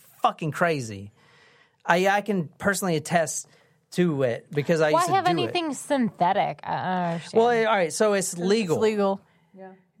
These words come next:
Speaker 1: It's, yeah, I know it's crazy, but it
Speaker 2: What?
Speaker 1: it's really popular with military people. So you go into a little head shop or, like, a,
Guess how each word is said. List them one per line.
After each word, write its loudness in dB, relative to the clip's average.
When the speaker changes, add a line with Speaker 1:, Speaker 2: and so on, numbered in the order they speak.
Speaker 1:
It's, 0
yeah, 4
I 2
know 4
it's -2
crazy, 0
but 2
it -6
Speaker 2:
What? 0
Speaker 1:
it's 0
really 2
popular 0
with 2
military 0
people. -8
So 0
you 0
go 4
into 2
a 2
little 0
head 0
shop 0
or, 2
like, -2
a, 0